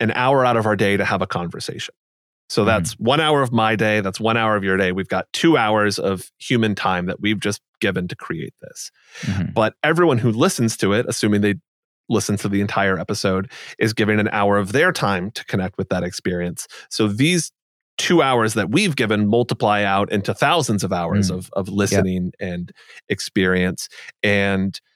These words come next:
Speaker 1: sometimes I think that can be very positive. You know, we work hard to create a piece of media that we're hoping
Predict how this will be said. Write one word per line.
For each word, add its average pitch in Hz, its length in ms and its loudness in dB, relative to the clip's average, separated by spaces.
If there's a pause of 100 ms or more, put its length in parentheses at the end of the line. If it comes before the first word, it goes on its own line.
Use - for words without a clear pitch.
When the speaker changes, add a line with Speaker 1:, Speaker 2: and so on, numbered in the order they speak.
Speaker 1:
sometimes 147 600 0
I 110 80 4
think 107 220 0
that 107 160 -2
can 104 100 0
be 104 80 2
very 92 280 0
positive. 117 600 0
You 101 80 -2
know, 92 100 0
we 101 120 0
work 101 260 0
hard 95 240 0
to - 60 -8
create 95 300 -2
a - 40 -4
piece - 240 -4
of 101 60 0
media 95 320 -2
that 92 100 -4
we're 95 100 -4
hoping 95 440 -4